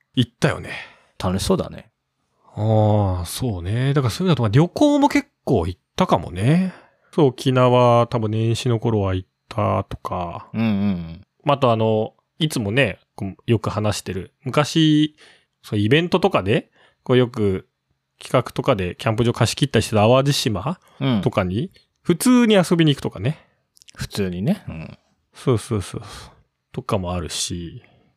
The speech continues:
Speaker 1: まあ、あとはどうだろうね。なんかこう、久しぶりに大阪行ってとかもやったし。そうそうそう。あとまあ、結構行ったな、そういう意味だと。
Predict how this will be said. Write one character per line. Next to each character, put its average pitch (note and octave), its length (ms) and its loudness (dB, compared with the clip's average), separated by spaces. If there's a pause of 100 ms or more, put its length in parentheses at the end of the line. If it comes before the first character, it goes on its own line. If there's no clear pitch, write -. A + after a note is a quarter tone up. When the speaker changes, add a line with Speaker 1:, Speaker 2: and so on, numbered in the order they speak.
(100)
Speaker 1:
ま F#2+ 100 -4
あ、 - 40 0
あ - 40 -2
と - 140 -4
は G2+ 80 0
ど A#2 140 -6
う - 20 -4
だ F2 60 -6
ろ F2+ 100 -14
う F2+ 40 -10
ね。 C#3 420 -4
な D3+ 100 0
ん - 20 -20
か - 100 -10
こ A2 300 -2
う、 - 20 -8
久 - 200 -4
し - 140 -2
ぶ E3+ 120 2
り E3 100 4
に D#3 320 0 (460)
大 B2+ 180 6
阪 B2+ 460 2
行 A2+ 100 0
っ - 20 -20
て A#2 320 -2
と - 100 2
か - 760 -12
も B2 80 4
や G2+ 100 4
っ - 60 -2 (100)
た G#2+ 120 0
し。 D#2+ 440 -6 (420)
そ - 180 0
う F#2+ 60 0
そ - 180 -6
う E2+ 40 -4
そ G2 600 -6
う。 - 20 -2
あ D#3+ 60 2
と F3+ 80 2
ま G#2 220 4
あ、 - 120 -12 (580)
結 A#3 200 -2 (160)
構 - 180 -4
行 F2 80 -2
っ - 40 -20 (100)
た G2+ 120 2
な、 C3+ 260 6
そ G#2+ 400 2
う G#2 60 6
い G#2 160 4
う G2+ 120 4
意 - 20 0
味 G2 100 -4
だ - 180 -20
と。 - 280 -12